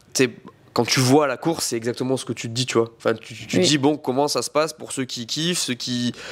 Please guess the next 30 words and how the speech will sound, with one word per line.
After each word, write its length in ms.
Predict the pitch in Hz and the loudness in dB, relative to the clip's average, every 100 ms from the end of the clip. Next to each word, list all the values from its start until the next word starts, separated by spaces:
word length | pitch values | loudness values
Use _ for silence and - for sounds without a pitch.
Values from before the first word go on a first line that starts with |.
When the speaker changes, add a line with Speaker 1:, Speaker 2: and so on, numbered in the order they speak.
| - | -2
Speaker 1:
ceux 120 | - | 0
qui, 120 | 151 143 | 2 0
pour 180 | 143 - | 2 2
ceux 100 | 180 | 2
qui 140 | 185 | 0
kiffent, 220 | - 143 | 0 0
ceux 120 | 160 | 2
qui 140 | 156 147 | 0 2
savent, 440 | - 170 170 104 - - - - | 2 2 0 -6 -8 -20 -20 -2
et 120 | - 127 | 2 2
ceux 160 | 151 | 2
qui 300 | 147 151 143 | 0 2 4
savent 240 | 135 131 131 | 4 4 4
moins, 320 | 160 180 175 | 4 4 2
est-ce 140 | 139 | -4
qu'ils 80 | - | -8
l'ont 80 | 131 | -8
pris 140 | 135 | -6
comme 140 | 127 117 | -6 -4
un 40 | |
challenge, 360 | 110 117 147 135 | -2 0 0 -2
est-ce 100 | - | -8
qu'ils 100 | 113 | -8
l'ont 80 | 113 | -6
pris 120 | 139 | -4
comme 180 | 123 113 | 0 2
un 80 | 113 | 4
événement ? 360 | 120 117 135 | 4 4 2
Parce 140 | 147 | -2
que 100 | - | -2